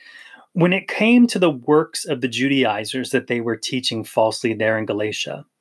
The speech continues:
men can take the credit when it comes to the law and when it comes to work. People can claim the glory for themselves. "Look at what I did to achieve my own righteousness." Paul could only give glory to Jesus,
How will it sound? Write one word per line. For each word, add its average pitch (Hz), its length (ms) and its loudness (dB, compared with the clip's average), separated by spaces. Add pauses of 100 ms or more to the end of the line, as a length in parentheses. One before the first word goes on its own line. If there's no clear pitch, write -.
(640)
men 151 400 4
can 170 240 -2
take 127 400 -2
the 135 100 -2
credit 117 580 -4
when 127 160 0
it - 140 -8
comes 113 380 -8
to - 100 -10
the 117 120 -4
law 107 320 0
and 107 80 -4
when 107 120 -6
it 143 120 -12
comes 113 320 -8
to 120 100 -4
work. 113 540 -4 (580)
People 175 280 0
can 165 220 -2
claim 147 500 0
the 135 80 2
glory 120 500 2
for 117 200 -4
themselves. 110 840 -4 (440)
"Look 226 220 4
at 185 80 4
what 170 120 4
I 185 200 2
did 127 320 0
to 139 100 -4
achieve 147 380 -4
my 147 160 0
own 156 160 -4
righteousness." - 920 -6 (800)
Paul 160 220 2
could 156 180 2
only 147 300 4
give 120 360 -2
glory 123 340 -2
to 120 140 -6
Jesus, 107 760 -8